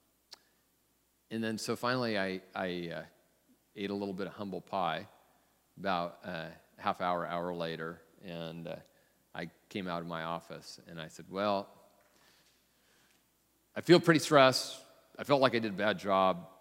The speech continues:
and so I'm nervous about what's going ahead." And, uh, you know what she said? She said, "You shouldn't feel that way. You're a bad person, Ben."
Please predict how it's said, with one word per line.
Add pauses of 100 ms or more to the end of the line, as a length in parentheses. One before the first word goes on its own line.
(340)
and
so
I'm
nervous
about (440)
what's
going
ahead." (680)
And, (200)
uh, (920)
you
know
what
she
said? (120)
She
said, (380)
"You
shouldn't
feel
that
way.
You're
a (160)
bad (140)
person,
Ben."